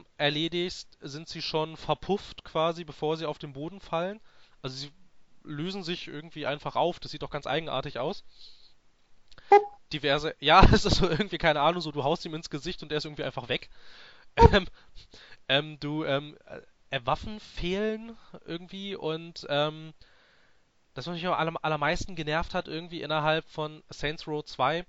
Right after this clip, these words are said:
passiert es schon mal häufiger in den Cutscenes, dass da mal irgendwie Leute ihr Ableben finden oder andere Dinge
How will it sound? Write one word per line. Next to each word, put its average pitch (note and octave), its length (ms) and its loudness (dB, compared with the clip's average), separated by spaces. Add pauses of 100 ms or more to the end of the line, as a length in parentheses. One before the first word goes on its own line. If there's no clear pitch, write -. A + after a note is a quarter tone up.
(2000)
passiert E3 340 2
es D#3+ 100 -2
schon D3+ 180 -4
mal D3+ 180 2
häufiger C#3+ 640 0
in C3+ 100 -10
den C3 120 -10
Cutscenes, C#3 640 -4
dass C3 160 -6
da C3+ 120 -2
mal C3 300 0
irgendwie C3 480 -10
Leute C3+ 340 -6
ihr B2+ 180 -2
Ableben C3+ 420 -4
finden C3+ 440 -10
oder B2 360 -4
andere B2+ 560 -4 (720)
Dinge C#3+ 380 0